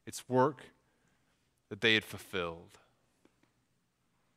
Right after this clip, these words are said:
Not distracted by abuse, not distracted by persecution, not distracted by a bunch of people trying to offer them sacrifices,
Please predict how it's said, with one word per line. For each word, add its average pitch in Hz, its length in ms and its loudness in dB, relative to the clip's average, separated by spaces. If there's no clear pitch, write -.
Not 160 180 6
distracted 151 640 4
by 117 140 10
abuse, 147 580 6
not 135 140 4
distracted 120 420 2
by 113 100 4
persecution, 156 840 0
not 123 180 2
distracted 127 500 2
by 117 100 8
a 117 40 4
bunch 127 180 2
of 117 60 -10
people 131 220 0
trying 120 180 4
to 117 80 6
offer 110 220 4
them 104 100 -6
sacrifices, 151 1120 2